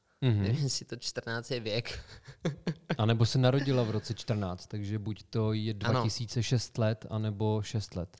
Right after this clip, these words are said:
Speaker 2: Tak tu pravděpodobně velmi oslovil díl s Harrym Potterem. Takže se nás ptá, no, respektive uši pusy Majka, jestli bude další díl na téma Harry Potter. Mě tohle to teda zaskočilo.
Speaker 1: Já to chci. Já chci další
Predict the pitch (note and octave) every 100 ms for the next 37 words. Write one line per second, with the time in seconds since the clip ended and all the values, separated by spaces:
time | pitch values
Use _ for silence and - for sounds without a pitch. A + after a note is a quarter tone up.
0 | _ B2+ A2 - - F#3 G#3+ G3+ C#3 C3+
1 | D#3+ E3+ E3 E3+ B2+ C3+ D3+ E3 - B2+
2 | C#3+ C#3 C3+ C3+ C#3 D3 C#3+ _ _ _
3 | _ A#2+ A2+ C3+ C#3 B2+ B2 B2+ C3 A2
4 | G#2 F#2 E2 G#2 A#2+ - D#3 F3+ F3 -
5 | - G#2+ G#2 C#3 E3 C3+ G2 A2+ - B2+
6 | C3+ - A2 A#2+ B2+ A2+ B2 G#2+ G#2 G#2+
7 | - - - B2+ E3 C#3+ B2 D#3+ F3+ C#3
8 | C3+ - D#3+ C3 B2 C3+ C3 C3 C3 C3
9 | B2+ C3 B2+ A#2 F#2+ G#2 A#2 B2+ E3+ F3
10 | E3+ E3 E3 D3+ C3+ - C#3+ C3+ A2+ -
11 | - - - - - B2 B2+ A#2+ C#4+ D#3+
12 | - - C#3 C#3 - G#3+ - - - C3+
13 | C3+ - D3 D3+ B2+ -